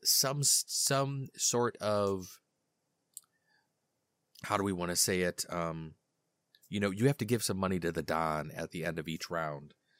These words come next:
Um, so you wanna make sure that you can stash as much of your money during the round as you can in your suitcase, because most of the times you're going to have to be, um, discarding your cards and paying back to the Don to give him what his due is,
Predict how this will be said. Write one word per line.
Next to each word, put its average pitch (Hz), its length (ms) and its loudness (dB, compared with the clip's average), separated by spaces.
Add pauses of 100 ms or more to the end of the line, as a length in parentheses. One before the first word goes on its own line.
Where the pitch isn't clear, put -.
(280)
Um, 82 260 -6
so 92 160 -2
you 90 160 -4
wanna 110 160 0
make 104 180 0
sure 107 260 0
that 90 160 -2
you 92 120 -4
can 80 120 -6
stash 101 720 -2 (480)
as 92 220 2
much 95 380 2
of 98 140 -4
your 98 120 0
money 98 340 0
during 92 300 0
the 90 80 -2
round 92 260 2
as 87 100 -2
you 87 80 -4
can 92 220 -4
in 87 100 -4
your 82 120 -4
suitcase, 101 580 0
because 85 460 -2 (600)
most 95 420 2
of 131 40 -2
the 131 60 0
times 135 580 -2
you're 98 240 0
going 101 280 0
to 101 160 -2
have 98 160 -2
to 95 100 -6
be, 90 380 0
um, 85 480 -6 (120)
discarding 101 420 -2
your 92 120 -2
cards 95 360 0
and 82 200 -4
paying 107 360 -4
back 101 280 -4
to 98 80 -6
the 98 100 -4
Don 107 360 -4
to 85 340 -4 (440)
give 101 200 2
him 95 320 0
what 87 180 -2
his 87 380 -4
due 90 340 -4
is, 82 580 -2